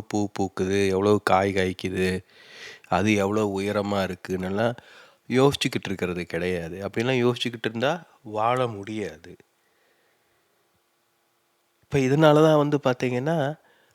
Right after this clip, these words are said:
ஆன்மீகம் என்பது ஒரு மேலான வாழ்க்கை வாழ கற்றுத்தரும் வழிமுறை. ஆன்மீகமா என்றாலே உயர்ந்தது அப்படிங்கிற ஒரு புரிதல் தான் உண்டு.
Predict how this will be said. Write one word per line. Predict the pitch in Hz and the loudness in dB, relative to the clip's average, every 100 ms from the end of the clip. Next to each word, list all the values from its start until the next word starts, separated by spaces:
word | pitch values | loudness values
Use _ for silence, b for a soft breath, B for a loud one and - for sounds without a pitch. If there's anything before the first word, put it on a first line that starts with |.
| _ | _
ஆன்மீகம் | - 95 117 135 135 127 135 139 | -6 2 2 2 0 0 0 -2
என்பது | 135 113 120 120 123 123 139 151 160 156 - _ _ - _ | -2 -2 -2 -2 -2 0 2 2 0 -2 -8 _ _ -20 _
ஒரு | - 95 98 92 | -14 -10 -10 -10
மேலான | 92 107 123 135 135 135 143 | -8 0 2 4 4 4 2
வாழ்க்கை | 113 113 127 - 131 123 | 2 4 2 0 4 4
வாழ | 117 113 113 113 120 123 - | 6 6 6 4 2 -2 -8
கற்றுத்தரும் | - 101 - 120 - 110 104 107 | -4 -4 0 -2 2 0 2 0
வழிமுறை. | 98 101 117 113 87 80 78 - - | 0 0 0 -2 -4 -6 -10 -14 -8
ஆன்மீகமா | 87 101 110 117 113 113 110 110 110 98 | -4 -2 0 0 4 4 4 0 -4 -6
என்றாலே | 117 113 113 120 196 - B B B B | -6 0 2 2 0 -2 B B B B
உயர்ந்தது | 110 123 131 131 120 117 123 113 | 2 4 4 4 2 4 4 4
அப்படிங்கிற | 95 98 107 107 113 110 | 2 0 -2 0 0 2
ஒரு | 98 98 98 | 2 2 0
புரிதல் | - 110 117 117 | 0 -2 0 0
தான் | 117 123 | 0 0
உண்டு. | 120 98 98 95 | 0 -2 -4 -4